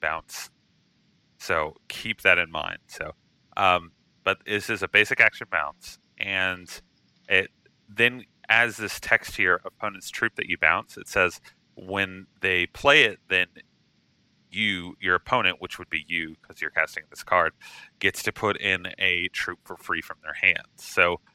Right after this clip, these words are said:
um, w-, based on what I have so far, I don't really have a whole lot of ways I can really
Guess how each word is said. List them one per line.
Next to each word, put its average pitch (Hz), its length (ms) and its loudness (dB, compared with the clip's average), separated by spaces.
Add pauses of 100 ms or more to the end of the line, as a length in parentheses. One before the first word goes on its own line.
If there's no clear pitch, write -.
(320)
um, 107 420 4 (840)
w-, 127 220 -4 (840)
based 196 300 4
on 247 100 -6
what 185 140 4
I 170 100 6
have 143 380 2
so 190 160 0
far, 196 440 4 (100)
I 123 100 6
don't 185 180 -2
really 226 140 -2
have 160 260 4
a 131 120 2
whole 131 180 -4
lot 143 140 4
of 127 60 0
ways 120 180 -2
I 104 80 6
can - 200 -6
really 95 360 -6